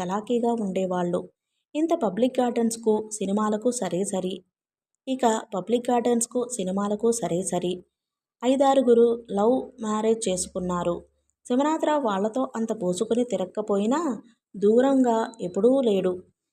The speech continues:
కాకపోతే వాళ్ళను వెంటేసుకుని షికార్లు కొట్టేవాడు కాదు.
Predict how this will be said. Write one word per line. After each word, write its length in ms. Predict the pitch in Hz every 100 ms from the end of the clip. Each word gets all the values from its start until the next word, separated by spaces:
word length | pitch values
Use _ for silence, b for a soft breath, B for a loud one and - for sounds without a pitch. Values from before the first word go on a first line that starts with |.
| _ 190
కాకపోతే 760 | 196 269 277 277 262 233 226 226
వాళ్ళను 300 | 262 269 202
వెంటేసుకుని 600 | 175 233 262 262 247 254
షికార్లు 420 | - 190 202 226
కొట్టేవాడు 580 | 220 208 208 202 196 214
కాదు. 420 | 190 180 185